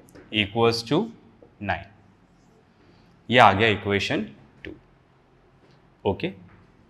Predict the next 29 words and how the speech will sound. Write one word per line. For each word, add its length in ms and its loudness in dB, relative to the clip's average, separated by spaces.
बस 280 0
में 80 2
आ 100 2
गई। 140 -6
अब 240 4
दो 180 8
इक्वेशंस 600 2
बन 160 4
गई 180 0
है, 160 -4
थर्ड 280 6
की 100 4
ज़रूरत 560 0
नहीं 420 -4
है, 120 -14
ठीक 180 -2
है। 80 -8
तो 60 6
अगर 180 6
हमें 480 2
चूज़ 280 0
करना 260 6
हो 180 6
दो, 200 2
तो 260 -4
हमने 160 2
ये 180 2
चूज़ 300 -4
किए, 260 -4